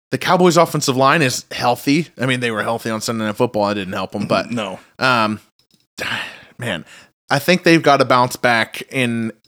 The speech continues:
Speaker 1: in the <laughs> offensive way. And, ah, God, I don't know if they're gonna, to be honest.
Speaker 2: I, I haven't seen anything that really shows it to
Speaker 1: Yeah.
Speaker 2: me. And
Speaker 1: Like
Speaker 2: 'cause, 'cause it's CeeDee Lamb, Tony
Speaker 1: Mm-hmm.
Speaker 2: Pollard,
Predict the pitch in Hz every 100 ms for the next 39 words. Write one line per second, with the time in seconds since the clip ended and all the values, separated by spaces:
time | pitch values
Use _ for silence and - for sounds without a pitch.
0 | _ _ _ _ _ - - - 127 139
1 | 131 - 175 - 190 180 185 160 190 247
2 | 135 135 - - 151 160 160 135 - _
3 | _ _ _ _ - 180 151 - 165 147
4 | 185 151 170 151 160 151 160 92 - 113
5 | 113 110 120 143 - - - 170 - 135
6 | 127 190 285 240 - 147 170 160 127 -
7 | 120 117 101 120 123 107 - 117 104 92
8 | 101 92 85 87 - _ 123 175 175 165
9 | - 196 196 - - 226 247 226 160 151
10 | 160 160 165 - 170 190 175 117 135 135
11 | 135 139